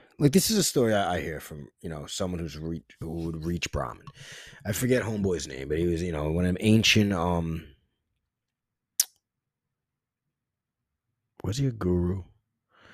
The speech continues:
A sadhi, I believe they called them, where they were just very spiritual beings, kinda like saints.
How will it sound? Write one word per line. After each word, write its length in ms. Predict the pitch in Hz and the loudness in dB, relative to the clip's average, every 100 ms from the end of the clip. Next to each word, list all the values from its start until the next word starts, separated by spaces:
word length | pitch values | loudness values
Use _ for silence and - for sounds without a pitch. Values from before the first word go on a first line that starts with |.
| - - - - _ _ _ _ _ _ | -20 -20 -20 -20 _ _ _ _ _ _
A 80 | 95 | -2
sadhi, 560 | - - 90 80 73 - | 4 6 6 4 -2 -8
I 180 | - | -10
believe 300 | - 71 65 | -6 -4 -4
they 100 | 62 | -6
called 280 | 62 73 62 | -8 -8 -8
them, 260 | - - 78 | -10 -12 -8
where 180 | 78 78 | -4 0
they 140 | 82 | 0
were 100 | 82 | 0
just 400 | 82 78 - - | -2 -2 -2 -2
very 240 | 90 101 | 4 4
spiritual 480 | 95 - 92 85 80 | 6 4 4 4 0
beings, 220 | 69 69 | -2 -4
kinda 160 | - 147 | 4 6
like 100 | 104 | 6
saints. 480 | - 76 62 - | 4 0 -4 -8